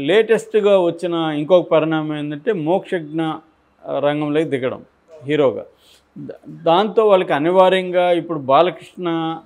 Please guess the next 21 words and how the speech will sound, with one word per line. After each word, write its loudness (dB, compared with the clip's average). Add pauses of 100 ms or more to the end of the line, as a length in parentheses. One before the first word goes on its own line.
లేదా 2
నందమూరి, 0 (540)
ఆ, -2
representative 0
next -4
రాబోయే 2
హీరో 0 (680)
జూనియర్ 0
ఎన్టీఆర్ 0 (560)
versus -2 (180)
మోక్షజ్ఞ -2
అన్నప్పుడు -6
మోక్షజ్ఞనే -6
ఎలివేట్ 0
చేయాల్సిన -2
అవసరం -8
వాళ్ళకు -2
ఉంది. -10 (480)
ముఖ్యంగా -2
బాలకృష్ణ -2
ఫ్యాన్స్కి -8